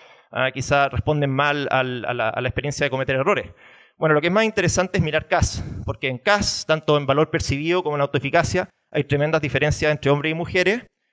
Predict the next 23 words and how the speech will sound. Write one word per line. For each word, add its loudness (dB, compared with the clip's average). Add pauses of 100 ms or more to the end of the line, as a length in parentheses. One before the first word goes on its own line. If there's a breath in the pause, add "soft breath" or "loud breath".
(140)
¿ok? 0
Y 4
vemos 4
acá 4
que 2
est-, -2
son 0
estas 2
distribuciones 2
así -2
que, -2
que, -10
que, -8
que -8
realmente -2
son 0
muy 0
desplazadas -2
y -14
tienen 0
una 2
cola 0
larga. 0